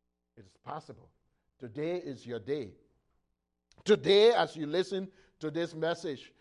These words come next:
uh, uh, uh, it, it, God is saying to you, you can believe. You can reach out in faith.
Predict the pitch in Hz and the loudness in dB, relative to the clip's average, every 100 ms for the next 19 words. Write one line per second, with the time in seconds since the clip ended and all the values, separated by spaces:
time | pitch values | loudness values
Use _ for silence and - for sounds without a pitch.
0 | _ _ 147 143 139 139 139 135 - _ | _ _ -2 0 0 -2 -2 -4 -6 _
1 | _ - 196 196 190 180 - - 156 113 | _ 2 4 6 4 2 -2 -20 -20 -2
2 | - 220 226 240 202 - 233 226 226 226 | 6 6 8 4 0 0 2 4 2 -2
3 | 196 175 196 247 - _ _ - 196 285 | -6 -4 -6 -6 -12 _ _ -2 0 4
4 | 262 202 214 247 254 143 - _ _ _ | 4 4 2 2 2 -4 -16 _ _ _
5 | _ _ - 226 254 - 175 330 370 339 | _ _ -8 -4 0 0 6 6 6 4
6 | 247 285 285 - 233 233 - 233 180 - | 2 2 2 -6 -6 -6 -4 -4 -4 -8